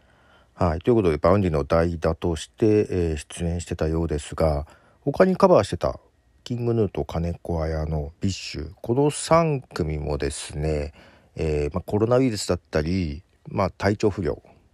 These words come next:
キングヌーとはまだ、まあ、今もう結果出てるかもしれないけど、その、藤井風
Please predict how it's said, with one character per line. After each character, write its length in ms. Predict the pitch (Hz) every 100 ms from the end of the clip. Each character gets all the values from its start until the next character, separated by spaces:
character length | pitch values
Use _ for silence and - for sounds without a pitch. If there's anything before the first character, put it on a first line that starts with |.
| _ _ _ -
キ 120 | 165
ン 40 |
グ 80 | 190
ヌ 60 | 214
ー 40 |
と 240 | 127 85
は 120 | 82 78 87 95 - - - 90
ま 160 | 107
だ、 400 | 98 78 78 - _ _ _ _ _ _ _ _
ま 140 | 190
あ、 20 | 104
今 260 | 151 98 - -
も 140 | 101 87
う 20 |
結 140 | -
果 120 | -
出 100 | 92
て 80 | 107
る 60 | 82
か 80 | 69
も 80 |
し 60 | 67
れ 60 | 67
な 100 | 62
い 40 |
け 100 | 69
ど、 280 | 64 - - _
そ 200 | - 82
の、 500 | 80 73 69 67 78 _ _ _ _
藤 340 | - 117 127
井 40 | 120
風 440 | 120 113 110